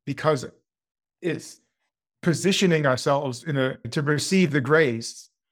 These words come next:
The grace is going to be victorious over our sin regardless. So why practice? We practice to enjoy the grace. It's, it's almost, it sounds a bit narcissistic, doesn't it?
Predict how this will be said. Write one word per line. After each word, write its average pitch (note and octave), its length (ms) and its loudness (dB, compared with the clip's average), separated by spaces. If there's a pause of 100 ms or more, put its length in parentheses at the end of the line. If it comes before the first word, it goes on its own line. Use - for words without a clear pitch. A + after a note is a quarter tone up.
(140)
The D#3 100 0
grace G3+ 360 4
is E3 100 -4
going F3 240 2
to C#3+ 180 -6 (300)
be D#3 120 2
victorious D#3+ 800 2
over C3+ 480 0
our C#3 200 -4
sin A#2+ 480 -8 (180)
regardless. B2+ 840 -4 (1700)
So - 140 0
why F3+ 340 4
practice? F#3 600 -6 (160)
We E3 80 -2
practice F#3 600 -2 (260)
to F3+ 360 -4 (500)
enjoy D#3+ 840 -2
the C#3+ 80 -6
grace. B2+ 720 -8 (1200)
It's, D#3+ 200 -8
it's - 140 -4
almost, F#3 280 2
it D3+ 280 -8
sounds F3+ 220 2
a E3+ 40 -4
bit E3 140 -2
narcissistic, D#3 640 -2
doesn't D3+ 320 -4
it? A#2+ 100 -16